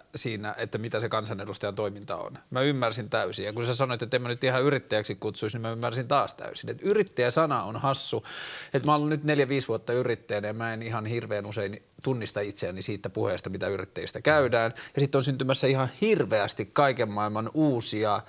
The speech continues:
niinku, työn tekemisen muotoja, jotka jollakin tavalla on mietittävissä yrittäjyydeksi, toisella tavalla ei. Yrittäjien arki muuttuu ja muuta. Et meillä on esimerkiksi hirveän iso yhteiskunnallinen keskustelu seuraavan viiden vuoden aikana siitä, että mitä on olla yrittäjä, mikä on yrittäjä ja mitä siihen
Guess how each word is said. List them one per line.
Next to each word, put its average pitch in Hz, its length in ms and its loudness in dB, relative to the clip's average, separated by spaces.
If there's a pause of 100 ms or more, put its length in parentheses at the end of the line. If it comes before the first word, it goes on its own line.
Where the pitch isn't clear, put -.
(500)
niinku, 117 420 -2
työn 143 420 6
tekemisen 113 480 2
muotoja, 123 380 4
jotka 104 180 2
jollakin 143 360 6
tavalla 104 340 4
on 165 240 6
mietittävissä 123 680 4
yrittäjyydeksi, 113 880 2
toisella 120 340 4
tavalla 98 400 -2
ei. 131 380 4
Yrittäjien 139 600 4
arki 120 260 0
muuttuu 123 340 0
ja 117 40 2
muuta. 127 240 0
Et 113 80 -4
meillä 135 180 2
on 139 120 -2
esimerkiksi 143 520 -2 (140)
hirveän 139 440 2
iso 120 200 2
yhteiskunnallinen 104 760 -2
keskustelu 104 540 -4
seuraavan 107 400 2
viiden 110 280 0
vuoden 90 220 -4
aikana 95 280 -6
siitä, 101 320 -4
että 107 120 -6
mitä 131 300 4
on 107 200 0
olla 135 320 6
yrittäjä, 104 480 0
mikä 120 260 2
on 104 120 0
yrittäjä 107 420 -2
ja 101 40 -2
mitä 107 220 -2
siihen 104 340 -6